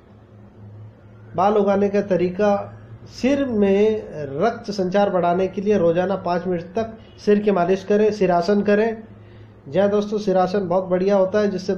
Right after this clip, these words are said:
आपके जो आंखों की रोशनी के साथ साथ आपके सर के बाल वापस आने लग जाएंगे। बालों को लंबा करने और स्वस्थ रखने के लिए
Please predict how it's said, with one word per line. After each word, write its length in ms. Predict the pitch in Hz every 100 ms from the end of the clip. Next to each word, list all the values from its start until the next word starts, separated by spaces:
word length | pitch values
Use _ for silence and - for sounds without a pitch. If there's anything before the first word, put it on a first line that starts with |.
| 180
आपके 440 | 170 165 - 185
जो 100 | 180
आंखों 280 | 170 165 185
की 100 | 180
रोशनी 320 | 180 170 185
के 80 | 180
साथ 180 | 180 180
साथ 220 | 196 185
आपके 240 | 180 180 180
सर 180 | 170
के 100 | 160 180
बाल 180 | 170 165
वापस 300 | 156 180 175
आने 180 | 170 180
लग 160 | 180
जाएंगे। 400 | 180 185 202 214 214 - - - - - - - - - -
बालों 300 | 151 196 202 202 - -
को 140 | 202
लंबा 280 | 196 175 185 190
करने 300 | 190 180 196
और 120 | 185
स्वस्थ 320 | - 202 -
रखने 320 | 180 180 185 180
के 180 | 190 185
लिए 360 | 180 196 208